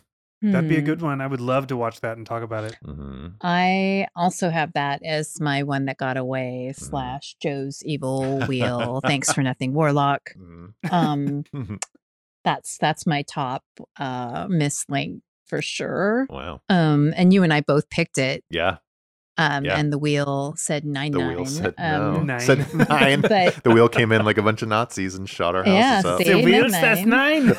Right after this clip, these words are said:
Speaker 1: nine.
Speaker 3: <laughs>
Speaker 2: Yeah. Um, but my other two links that I kind of wish we'd explored, although I don't know where tonally this would have taken us,
Speaker 3: <laughs>
Speaker 2: is Bun-,
Speaker 3: Uh-huh.
Speaker 2: Bunny Lake is Missing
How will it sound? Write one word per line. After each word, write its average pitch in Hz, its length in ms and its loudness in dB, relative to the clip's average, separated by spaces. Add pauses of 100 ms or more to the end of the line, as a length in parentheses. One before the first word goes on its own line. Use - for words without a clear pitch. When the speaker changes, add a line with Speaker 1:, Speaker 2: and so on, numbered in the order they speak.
Speaker 1:
nine. 156 580 4
Speaker 3:
<laughs> - 40 -6
Speaker 2:
Yeah. 175 300 2 (600)
Um, 160 600 -2 (340)
but 190 200 -2
my 175 360 -2 (960)
other 190 240 -2
two 185 240 -8
links 165 320 -6
that 151 180 -4
I 147 140 -4
kind 147 400 -8
of 143 420 -8 (760)
wish 156 360 -6
we'd 143 300 -6
explored, 131 760 -10
although 151 320 0
I 156 100 4
don't 147 140 -2
know 143 140 -6
where 139 160 -6
tonally 139 600 -2
this 156 220 -8
would 143 120 -6
have - 80 -6
taken 151 360 -2
us, 185 300 0
Speaker 3:
<laughs> 165 180 0
Speaker 2:
is 151 140 -4
Bun-, 170 220 0
Speaker 3:
Uh-huh. 165 100 2
Speaker 2:
Bunny 170 280 2
Lake 156 240 2
is 156 140 -4
Missing 220 460 -2